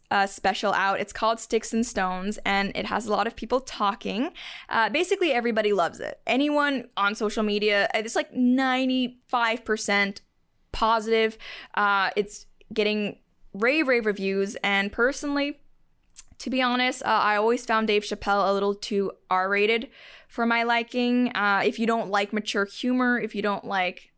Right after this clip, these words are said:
a lot of swearing, don't recommend you check it out. It is definitely not child friendly, but, uh, it was, it was really funny. Uh, this is the most I've laughed in a really long time. Uh, and like I said, everyone is loving it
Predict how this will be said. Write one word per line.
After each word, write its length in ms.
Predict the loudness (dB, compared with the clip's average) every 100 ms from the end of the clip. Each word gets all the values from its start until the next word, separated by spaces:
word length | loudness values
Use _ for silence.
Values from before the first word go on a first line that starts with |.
| _ _ _ -2
a 20 |
lot 220 | 2 2
of 80 | 0
swearing, 540 | -2 0 2 0 -2 -8 -20 _ _ -20 _
don't 220 | 2 4
recommend 420 | 2 2 0 2
you 60 | 0
check 240 | -2 -2
it 80 | 0
out. 280 | 2 2 0
It 140 | 0 0
is 220 | -2 -2
definitely 600 | 0 0 -2 -4 -2 -2
not 320 | 2 0 0
child 380 | -2 0 0 0
friendly, 420 | -2 0 -2 -2
but, 400 | 0 0 0 0
uh, 280 | 2 4 2 -2
it 120 | 0
was, 240 | 0 0
it 100 | 0
was 200 | 0 0
really 240 | -2 -2 0
funny. 360 | 0 0 0
Uh, 140 | 0 0
this 240 | 0 -2
is 200 | -6 -4
the 100 | -2
most 360 | 2 0 0 -2
I've 220 | -2 0
laughed 380 | 0 0 -4 -12
in 340 | -4 -2 -2 -2
a 100 | 0
really 260 | 2 0 0
long 240 | 0 -2
time. 420 | -4 -2 -2 -4 -12 -20 -20 -20 -4
Uh, 160 | -2 0
and 120 | 0
like 140 | 0 0
I 20 |
said, 160 | -2 0
everyone 380 | -2 0 0
is 120 | 0 0
loving 280 | 2 0
it 240 | -2 -6